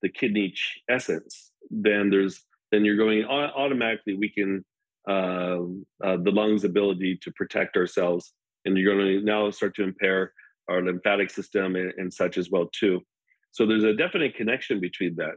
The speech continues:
So that's why, you know, I would suggest, uh, when we started the Chi, we started the Chi Club during the pandemic, and, um, uh, because,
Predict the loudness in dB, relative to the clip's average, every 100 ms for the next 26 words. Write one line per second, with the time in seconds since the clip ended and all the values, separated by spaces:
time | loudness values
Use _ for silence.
0 | -6 -2 0 -2 _ _ _ -2 0 2
1 | 0 2 0 0 0 0 -2 -2 0 -4
2 | -6 -4 0 -2 -2 -18 _ _ -6 -4
3 | -2 -4 -4 0 2 2 2 2 2 0
4 | -4 -6 -4 0 0 2 0 -2 -4 -4
5 | -2 -2 2 2 2 0 -2 -2 0 0
6 | 0 -4 _ _ _ _ -20 -20 -8 -2
7 | 0 2 0 -2 0 0 0 -2 -6 -10
8 | _ _ -4 -2 0 -4 -2 0 0 -2